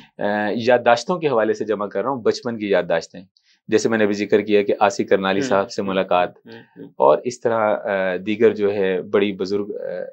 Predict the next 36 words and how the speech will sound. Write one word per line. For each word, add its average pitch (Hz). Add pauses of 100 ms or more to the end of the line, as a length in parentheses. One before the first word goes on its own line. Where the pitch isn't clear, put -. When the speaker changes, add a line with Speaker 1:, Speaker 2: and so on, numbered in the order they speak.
Speaker 1:
शख्सियात -
से -
मुलाकात 92 (520)
या, 143
अ, 107
कुछ 147
ऐसे 139
वाक़यात 120
मैं, 110
अ, 104
बचपन 113
के 113
जमा 107
कर 101
रहा 101
हूँ 117
जहाँ 135 (400)
कहीं, 131
अ, 110
हमारी, 110 (340)
अ, 95
नानी 110
ने, 101
नाना 101
ने, 98 (420)
किसी 107
असातिज़ा 117
में 117
से 117
किसी, 107 (580)
अ, 107
हमारे, 98
अ, 92
उस्ताद 113
ने, 104 (640)
अ, 95